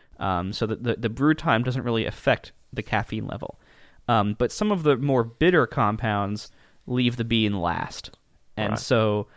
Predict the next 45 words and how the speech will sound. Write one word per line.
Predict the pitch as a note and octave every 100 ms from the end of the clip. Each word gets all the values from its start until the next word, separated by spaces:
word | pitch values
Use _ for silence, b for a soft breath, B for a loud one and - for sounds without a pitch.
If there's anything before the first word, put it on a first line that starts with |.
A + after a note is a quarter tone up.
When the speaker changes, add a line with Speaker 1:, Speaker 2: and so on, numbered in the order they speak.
| b b
Speaker 1:
the | A#2+
longer | A#2+ C#3 F3 F3
you | D3
leave | C#3 B2
it |
in, | B2 A#2
the | A2+
more | A#2 A#2+
likely | A#2 B2+ D3 B2+
it | A#2
is | A2 G#2+
that | A2+
it | G2+
might | A2 G#2
become | A2+ - G2+
too | - - G2
bitter. | - F#2+ - - _ _ _ - -
Uh, | F2+ D2
so | - G#2+ G2 G2 - - _ _
now | D3 C#3 -
acid | D#3+ C4 E4 - A#2+ G#2 -
is | A#2
a |
different | G#2+ G#2+ -
topic. | - F#2+ G2+ E2 -
Ac-, | A#2+ E3+ - -
like, | C3 -
s-, | - -
acidity, | B2+ - A#3+ D#3 A#2+ G#2+ G#2+ b b b b -
um, | A2 G#2 G2 G2 G#2 _ _ _ _ _ -
is | A#2+ A2 G#2+ G#2 - - _ -
widely | C3 B2 A#2+ C#3+
thrown | C3+ - B2+
around. | A2 G#2+ A#2 D3+ - b b b b b b b _ _ -
I | D3
think | - D#3 D3
it, | -
it, | D3 D3+
it, | D3 -
and | C#3+
it | C3+
means | D#3 F#3 C#3+
different | D3+ - -
things. | A2 B2 F3 C3+
Like, | A2+ G#2+ -